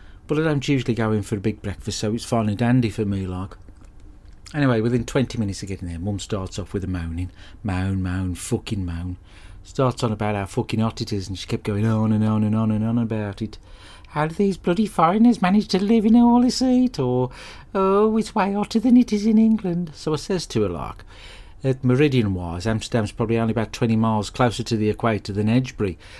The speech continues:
so the change in climate wouldn't be distinguishable to the casual traveller." But she told me to fuck off and that I was chatting utter knackers, and that as it was a foreign country, it was bound to be hotter, and I always chat crap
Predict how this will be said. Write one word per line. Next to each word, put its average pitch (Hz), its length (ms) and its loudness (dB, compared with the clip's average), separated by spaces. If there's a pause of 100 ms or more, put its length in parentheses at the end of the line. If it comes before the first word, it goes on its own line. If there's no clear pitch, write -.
so - 180 -2
the 104 120 -2
change 123 340 2
in 107 80 0
climate 113 560 0
wouldn't 113 240 0
be 110 60 -2
distinguishable 123 760 -2
to 104 140 -4
the 98 80 -2
casual 104 480 -4
traveller." 120 500 -4 (1300)
But 143 120 0
she 131 120 2
told 117 260 2
me 101 100 0
to 110 100 -4
fuck - 380 0
off 85 200 -8
and 104 80 -2
that 98 100 -2
I 98 40 -2
was 95 160 -6
chatting 110 340 0
utter 107 220 -2
knackers, 110 460 -2 (360)
and 113 300 2
that 120 140 0
as 131 180 0
it 123 60 4
was 117 160 2
a 120 40 -2
foreign 117 300 2
country, 113 320 0
it 101 40 -2
was 95 60 -6
bound 123 320 2
to 113 60 -8
be 110 140 2
hotter, 95 280 -6
and 101 140 -8
I 110 80 0
always 135 300 2
chat - 320 -4
crap 76 340 -12